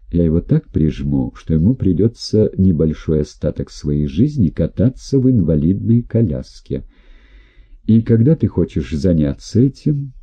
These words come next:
наведаемся к нему сегодня в семь.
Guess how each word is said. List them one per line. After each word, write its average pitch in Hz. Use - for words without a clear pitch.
наведаемся 156
к -
нему 107
сегодня 92
в -
семь. 98